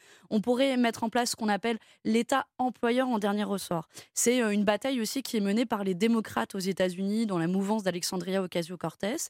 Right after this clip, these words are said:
qui parle de cet a-, cet État employeur en dernier ressort qui permet de garantir l'emploi.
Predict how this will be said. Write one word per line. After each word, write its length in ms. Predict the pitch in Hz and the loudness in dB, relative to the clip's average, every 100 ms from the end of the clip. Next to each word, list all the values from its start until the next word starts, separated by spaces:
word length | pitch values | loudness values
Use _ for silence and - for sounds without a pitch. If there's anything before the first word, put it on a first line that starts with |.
| - - - | -12 -20 -18
qui 160 | - 254 | -2 0
parle 200 | 285 294 | 2 2
de 80 | 233 | 0
cet 240 | - 233 | -2 0
a-, 120 | 240 - | 0 -2
cet 380 | 190 - 220 196 | -6 -2 -2 0
État 360 | 254 254 240 202 | 0 2 0 -2
employeur 320 | 202 226 247 | 0 0 2
en 80 | 208 | 0
dernier 220 | 202 208 | 0 2
ressort 320 | 196 240 330 | 0 0 -4
qui 100 | - | -4
permet 240 | 214 214 | -2 -2
de 160 | 214 190 | 0 -2
garantir 540 | 180 269 269 240 247 | 0 0 0 -4 -2
l'emploi. 300 | 208 180 - | -2 0 0